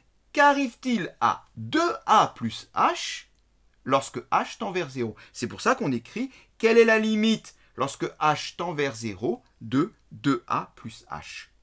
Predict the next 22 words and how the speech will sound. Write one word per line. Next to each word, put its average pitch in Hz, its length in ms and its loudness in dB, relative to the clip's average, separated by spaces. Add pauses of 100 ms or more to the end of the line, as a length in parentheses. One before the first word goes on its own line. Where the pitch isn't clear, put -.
(340)
Eh 127 60 0
bien, 190 180 8
lorsque 208 260 4
h 165 340 2
tend 147 140 0
vers 127 200 0
zéro, 117 460 0 (160)
du 202 180 -4
coup, 233 380 2 (300)
euh, 127 160 4 (100)
h 156 260 2
disparaît. 151 640 -4 (160)
Qu'est-ce - 220 -6
qui 202 100 -8
va 170 140 2
nous 160 140 -2
rester 147 360 -4
dans 127 180 -2
deux 147 220 -2
A 139 140 0
plus - 340 -12
h ? 117 280 -4